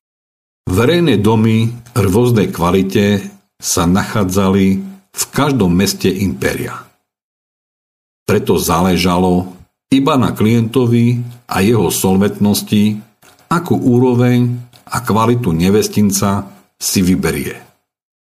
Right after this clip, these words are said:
Úroveň drahších nevestincov pre klientov, ktorí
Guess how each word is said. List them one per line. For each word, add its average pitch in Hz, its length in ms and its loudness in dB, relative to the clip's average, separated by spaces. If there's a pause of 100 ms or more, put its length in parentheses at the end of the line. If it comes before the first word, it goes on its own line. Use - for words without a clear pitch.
(1200)
Úroveň 180 400 2
drahších 104 480 0
nevestincov 120 1120 0
pre - 160 -2
klientov, 95 720 2 (720)
ktorí 95 560 0